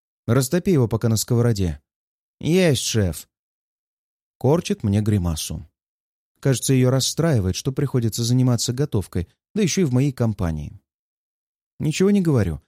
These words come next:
Как бы мне ни нравилась Дилайла, становится скучно биться головой о стену её придуманных предрассудков. А если мне скучно, всё,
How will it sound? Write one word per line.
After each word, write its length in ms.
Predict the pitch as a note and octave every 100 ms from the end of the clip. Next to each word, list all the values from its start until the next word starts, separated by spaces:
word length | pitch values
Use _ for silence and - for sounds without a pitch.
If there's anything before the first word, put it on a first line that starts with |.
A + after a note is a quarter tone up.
| _ _ _
Как 260 | G#3 G#3+
бы 140 | D3 C#3
мне 240 | C#3+ D3+
ни 100 | C3
нравилась 600 | A2 G#2+ G#2+ F2 D#2+ D#2 C#2+
Дилайла, 680 | F#2 G2 A#2 G3 G#3+ G#3+ - _ _ _ _
становится 540 | - F3 E3 D3+ D3+ D#3+
скучно 500 | - D#3+ A3 - F3+
биться 280 | B2 -
головой 420 | G2 A2 A#2+ A2+ F#2+
о 20 |
стену 360 | - C#3+ F3+
её 220 | B2+ G2 G#2+
придуманных 560 | - B2 A#2 B2+ C#3+
предрассудков. 840 | - C3+ D3+ E3+ - E2+ - F2 - _ _ _ _ _ _ _
А 100 | C#3
если 240 | F3 E3+
мне 160 | E3 E3
скучно, 560 | - G#3+ G3+ - G#2 - _ _ _
всё, 400 | - - E3 A3